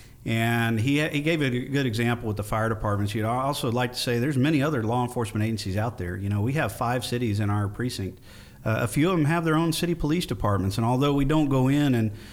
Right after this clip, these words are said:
and take over their calls, we're always there as a resource. And if people call us from one of those cities and they're asking for our help, we're gonna, we're gonna come with help.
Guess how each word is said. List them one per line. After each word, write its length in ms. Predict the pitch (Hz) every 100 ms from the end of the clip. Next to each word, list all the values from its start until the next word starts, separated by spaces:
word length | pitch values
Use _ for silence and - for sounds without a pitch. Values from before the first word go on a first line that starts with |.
| - -
and 220 | 117 107
take 220 | 120 143 135
over 200 | 143 123
their 160 | 110
calls, 500 | 104 185 180 107 107
we're 120 | 127
always 260 | 160 143 104
there 160 | 151 135
as 100 | 104
a 60 |
resource. 520 | 127 202 - 101 101
And 120 | 117 110
if 100 | 104
people 260 | 165 -
call 280 | 104 156 196
us 120 | 165
from 160 | - 120
one 100 | 120
of 80 | 117
those 200 | 110 107
cities 320 | 110 117 110
and 100 | 107
they're 100 | 110
asking 340 | 139 - 113
for 140 | 104 107
our 80 |
help, 340 | 104 160 123 -
we're 200 | 110 135
gonna, 280 | 139 123 - 110
we're 140 | 127
gonna 160 | 143 104
come 240 | 143 127
with 120 | 107
help. 380 | - 131 -